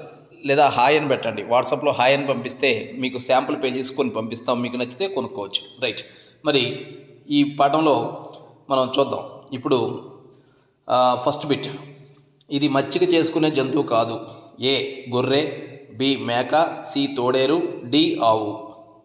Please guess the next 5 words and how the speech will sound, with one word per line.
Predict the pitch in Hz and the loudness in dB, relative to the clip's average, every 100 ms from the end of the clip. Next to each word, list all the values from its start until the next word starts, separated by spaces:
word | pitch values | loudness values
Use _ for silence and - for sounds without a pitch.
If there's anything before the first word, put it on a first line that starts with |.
| _ _ _ _ _ - - | _ _ _ _ _ -20 -8
నెక్స్ట్ | 127 123 123 | -6 -6 -4
రెండో | 135 143 | 2 2
బిట్, | 120 - - - - - - - _ _ _ _ - _ _ - _ _ - | 0 -4 -8 -14 -18 -20 -20 -20 _ _ _ _ -20 _ _ -20 _ _ -2
కింది | 147 156 | 2 4
వానిలో | 151 143 160 156 | 6 4 4 4